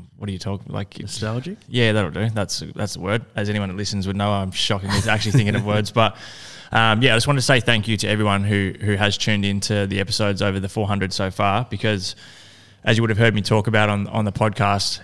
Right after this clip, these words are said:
Speaker 1: um, probably many times, the first, you know, probably twelve to twenty-four months was very slow with the, with the podcast. Um, I kind of pride myself on having put out at least one episode a week,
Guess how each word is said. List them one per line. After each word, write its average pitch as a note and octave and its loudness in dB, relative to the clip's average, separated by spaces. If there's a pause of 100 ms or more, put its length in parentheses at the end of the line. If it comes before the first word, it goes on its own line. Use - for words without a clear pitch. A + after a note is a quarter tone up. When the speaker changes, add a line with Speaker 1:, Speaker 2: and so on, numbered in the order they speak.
Speaker 1:
um, G2 -2
probably A2+ 0
many G#2 2
times, F#2+ -2
the G#2+ -2
first, A2 2 (240)
you G2+ -8
know, G2 0
probably G2+ 0
twelve G#2+ 2
to G#2 2
twenty-four A2 0
months G#2+ -2 (520)
was F#2+ -4
very A#2 6
slow A2 2
with G#2+ 0
the, G#2+ 2
with G#2+ -4
the G#2 0
podcast. G#2+ 2
Um, G2 0 (340)
I G#2 -4
kind G#2+ 0
of G2+ -2
pride G#2+ 4
myself G#2 0
on G2+ -2
having G#2 0
put A2 0
out G#2 4
at G2 -2
least G#2 0
one G#2+ 0
episode G#2 -2
a G2 0
week, G#2 2